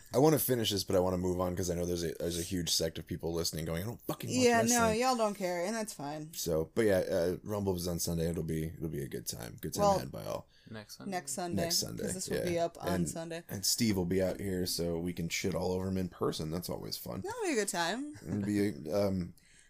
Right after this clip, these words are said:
Speaker 2: I mean,
Speaker 1: can I,
Speaker 2: hell, maybe
Speaker 1: can
Speaker 2: we'll
Speaker 1: I hang
Speaker 2: record a fucking, like, live reactions thing to the Royal Rumble. I
Speaker 1: I,
Speaker 2: don't know. I'm
Speaker 1: I
Speaker 2: not
Speaker 1: wish
Speaker 2: saying we will, but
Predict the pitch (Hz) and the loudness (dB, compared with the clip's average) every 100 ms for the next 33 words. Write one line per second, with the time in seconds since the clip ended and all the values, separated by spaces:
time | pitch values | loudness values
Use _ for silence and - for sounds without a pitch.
0 | - 247 320 359 277 359 330 247 262 339 | -2 2 6 8 10 10 10 10 8 8
1 | 349 339 339 277 285 320 311 - 294 285 | 8 8 8 8 8 8 8 6 4 4
2 | 277 262 247 220 226 240 214 226 226 220 | 2 2 2 6 8 8 8 6 8 6
3 | 220 208 - 208 208 196 202 202 214 214 | 0 -2 -2 -2 -2 0 2 4 2 2
4 | 208 98 190 185 170 156 180 202 202 208 | 0 2 2 2 0 0 2 2 4 2
5 | 196 196 185 165 147 160 | 2 0 0 0 0 -4